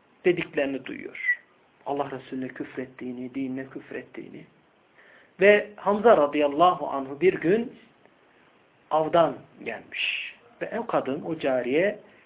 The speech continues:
Hamza radıyallahu anhu'yu karşılıyor. "Bak," diyor, "amcanın oğluna neler söylediler," diyor. Ve olayı anlatıyor ve Muhammed de diyor hiçbir şey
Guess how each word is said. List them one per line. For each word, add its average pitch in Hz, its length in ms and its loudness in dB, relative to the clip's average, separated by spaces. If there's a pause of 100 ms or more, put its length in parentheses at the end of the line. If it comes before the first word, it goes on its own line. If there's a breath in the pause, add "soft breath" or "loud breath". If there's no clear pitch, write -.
(120)
Hamza 202 360 6
radıyallahu 143 680 2
anhu'yu 135 380 -10
karşılıyor. 170 720 0 (580 soft breath)
"Bak," 233 240 6
diyor, 160 240 -2
"amcanın 170 520 0
oğluna 151 400 0
neler 160 320 0 (120)
söylediler," - 540 -10 (100)
diyor. - 460 -16 (840)
Ve 233 300 4
olayı 156 360 4
anlatıyor 147 640 -2 (240)
ve 165 300 2
Muhammed 190 540 -2
de 160 140 -6
diyor 143 240 -6
hiçbir 196 300 -10
şey - 200 -12